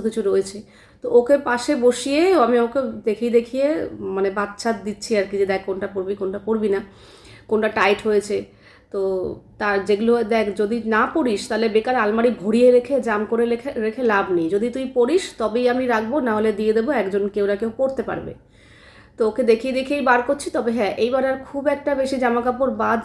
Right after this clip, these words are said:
যায়নি, দেখলাম মানে এক, মানে ঠিকঠাকই রয়েছে। দু তিনটে জামা কাপড় একটু ছোট টাইট হয়ে গেছে, আর একটা বলছে ও পরবে না, তো বেশি বাদ যায়নি। ছোটোবেলায় তো প্রচণ্ড বাদ যেত, কারণ আর সবই ছোট হয়ে যেত,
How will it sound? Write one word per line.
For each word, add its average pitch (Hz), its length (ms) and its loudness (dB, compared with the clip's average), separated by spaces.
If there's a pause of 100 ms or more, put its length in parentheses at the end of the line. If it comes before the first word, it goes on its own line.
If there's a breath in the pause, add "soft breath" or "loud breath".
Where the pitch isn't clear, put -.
(160)
যায়নি, 202 420 0 (640 soft breath)
দেখলাম 226 360 0 (500 loud breath)
মানে 202 160 0 (160)
এক, 202 60 -6 (260)
মানে 202 120 2 (100)
ঠিকঠাকই 247 520 -4
রয়েছে। 226 360 4 (500)
দু 240 80 -10 (100)
তিনটে 240 340 -2
জামা 220 220 -2
কাপড় 226 280 -2
একটু 247 100 -8 (180)
ছোট 226 140 -8 (160)
টাইট 214 260 0
হয়ে 247 180 4
গেছে, 262 200 -2 (540 loud breath)
আর 190 60 -2 (100)
একটা 196 220 -4
বলছে 202 260 0
ও - 20 2 (100)
পরবে 214 300 0
না, 294 60 2 (260)
তো 202 60 -8 (1120 loud breath)
বেশি 208 380 0
বাদ 208 140 2 (100)
যায়নি। 156 320 -6 (440 loud breath)
ছোটোবেলায় 202 480 0
তো 370 60 2 (100)
প্রচণ্ড 247 480 2 (160)
বাদ 160 140 0 (120)
যেত, 170 160 -4 (120)
কারণ 226 220 -2
আর 233 140 -6
সবই 240 220 -4 (160)
ছোট 294 160 0 (120)
হয়ে 196 200 6
যেত, 165 120 -2